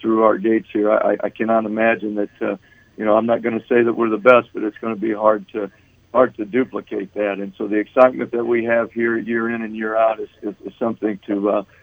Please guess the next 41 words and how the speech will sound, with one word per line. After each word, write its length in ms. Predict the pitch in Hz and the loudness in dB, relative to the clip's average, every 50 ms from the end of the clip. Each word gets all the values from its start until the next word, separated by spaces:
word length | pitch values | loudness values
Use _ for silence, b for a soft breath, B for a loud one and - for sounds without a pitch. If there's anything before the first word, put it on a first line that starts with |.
| b b b - | b b b -2
uh, 100 | - 101 | -2 -2
to 140 | - - 110 | 0 0 2
really, 400 | 110 117 123 117 117 113 107 98 b b b b b - | 8 8 8 8 8 6 4 2 b b b b b -6
uh, 280 | - 101 104 101 98 95 | -2 0 2 4 4 4
watch 400 | 95 107 117 123 127 127 123 - | 8 10 12 12 12 10 8 2
if 140 | 113 101 - | -6 -8 -8
you've 100 | 101 107 | -8 -4
never 220 | 113 120 110 110 110 | -4 -2 -2 -4 -4
been 180 | 98 120 123 | -6 -6 -2
able 240 | 120 120 104 110 107 | -2 -2 -2 -4 -6
to 80 | 101 95 - _ | -8 -12 -12 _
see 160 | - 117 120 120 117 | -2 0 2 2 2
it, 80 | 117 | 0
and 80 | - - | -4 -8
come 180 | - 117 113 113 | -6 -6 -6 -6
and, 160 | 113 110 113 | -8 -10 -8
and 160 | - 104 101 | -8 -6 -2
watch 240 | 104 110 120 120 - - | 4 6 6 6 4 2
the 160 | - 107 107 104 | -2 0 0 0
excitement 600 | 95 - - 120 117 117 117 - - 113 110 107 | -2 -4 0 4 4 4 4 2 -4 -6 -6 -6
and 140 | 104 104 | -6 -4
watch, 240 | 104 107 110 104 - - - 113 | -2 0 0 0 -2 -6 -4 -2
uh, 100 | 104 98 95 b b b b _ - | -2 -2 -4 b b b b _ -2
watch 260 | - 113 117 113 - | 0 0 0 2 4
how 240 | 117 117 113 110 113 | 6 6 6 6 4
important, 580 | 110 101 - - 117 117 117 117 113 110 110 110 | 0 -6 -8 -6 -4 -4 -4 -4 -8 -10 -8 -8
uh, 120 | 107 107 | -8 -8
you 160 | 104 107 110 | -8 -10 -10
know, 120 | 110 110 107 | -10 -10 -10
the 120 | - 113 | -10 -10
community 480 | - - 104 113 117 117 113 113 110 - - | -10 -8 -6 -6 -4 -2 -2 -2 -4 -4 -2
still 160 | - 117 110 | -4 -4 0
take 260 | - - 117 110 - | 2 0 0 0 -2
the 60 | - | -4
game 220 | 101 113 113 113 113 | -2 -2 -2 -2 -2
of 60 | 104 | 0
basketball 560 | 101 113 113 123 117 - - 110 101 107 104 | 0 2 2 2 0 -2 -4 -2 0 0 0
here 200 | 95 107 104 104 | 0 0 -4 -4
in 80 | 104 98 | -6 -6
Southern 340 | - - 107 104 107 104 104 | -2 -2 -2 0 0 -2 -4
Indiana. 500 | 104 101 104 104 107 107 113 113 107 - | -4 -2 -2 -2 -2 -4 -4 -6 -8 -10